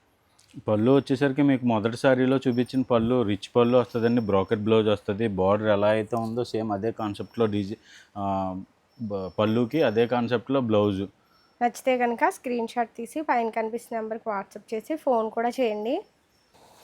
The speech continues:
Speaker 2: చూడండి, డిజైన్ నెంబర్ సిక్స్ అండి. ఈ డిజైన్ కూడా దగ్గర నుంచి చూపిస్తాను. మనకి బోర్డర్లో ఏ డిజైన్ అయితే ఉందో చూడండి,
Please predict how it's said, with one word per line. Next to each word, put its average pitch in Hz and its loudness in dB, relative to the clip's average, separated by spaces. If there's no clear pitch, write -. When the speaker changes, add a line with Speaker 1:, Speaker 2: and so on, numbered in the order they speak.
Speaker 2:
చూడండి, 262 0
డిజైన్ 262 2
నెంబర్ 277 0
సిక్స్ - -8
అండి. 285 2
ఈ 247 0
డిజైన్ 226 -4
కూడా 269 -2
దగ్గర 214 -6
నుంచి 240 -8
చూపిస్తాను. 220 -4
మనకి 240 0
బోర్డర్లో 247 0
ఏ 226 4
డిజైన్ 254 -2
అయితే 262 -4
ఉందో 269 -4
చూడండి, 285 -4